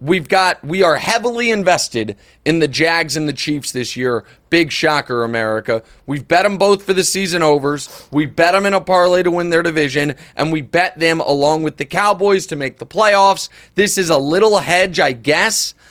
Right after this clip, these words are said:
against somehow one of them not winning the division. The, now they just have to make the playoffs as a wild card.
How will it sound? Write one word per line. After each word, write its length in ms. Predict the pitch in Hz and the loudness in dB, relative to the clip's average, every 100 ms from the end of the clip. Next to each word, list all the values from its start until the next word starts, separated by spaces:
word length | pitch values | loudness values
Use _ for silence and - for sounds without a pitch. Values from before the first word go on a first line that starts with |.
| - _ | -20 _
against 460 | 160 160 156 - - | 0 2 0 0 0
somehow 440 | 196 190 185 185 | 0 2 2 2
one 280 | 165 143 175 | 2 2 2
of 140 | 180 165 | 0 0
them 300 | 180 156 139 | -2 0 -2
not 280 | 175 190 | -2 -2
winning 360 | 156 175 185 180 | -4 -4 -2 -2
the 100 | 165 | -2
division. 560 | 143 151 175 208 214 214 - - _ - | 0 0 0 0 -4 -8 -16 -20 _ -2
The, 280 | 156 147 131 | 2 2 2
now 380 | 151 170 180 165 | 0 2 2 2
they 160 | 156 | 0
just 220 | 143 165 | 0 -2
have 160 | 170 165 | -2 -2
to 80 | 151 | -2
make 200 | 160 160 | -2 -4
the 60 | 143 | -4
playoffs 420 | 165 170 165 139 | 2 2 2 -2
as 80 | 131 | -4
a 60 | |
wild 380 | 135 156 170 151 | 0 2 2 0
card. 320 | 185 190 170 | 2 2 -2